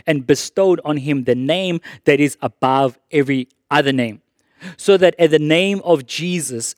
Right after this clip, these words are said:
every knee should bow and every tongue confess,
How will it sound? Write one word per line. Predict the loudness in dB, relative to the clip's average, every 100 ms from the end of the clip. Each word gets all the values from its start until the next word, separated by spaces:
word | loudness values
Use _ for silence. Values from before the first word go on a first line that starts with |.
| 4
every | 6 6 4 -4
knee | -4 -4
should | -6 -2 -4 0
bow | 0 2 0 -4 _ _ _ _ _ _ -10
and | -10 2
every | 6 6 4
tongue | -4 -4 -4 -4 -8 _ -12
confess, | -10 -6 0 0 0 -10 -16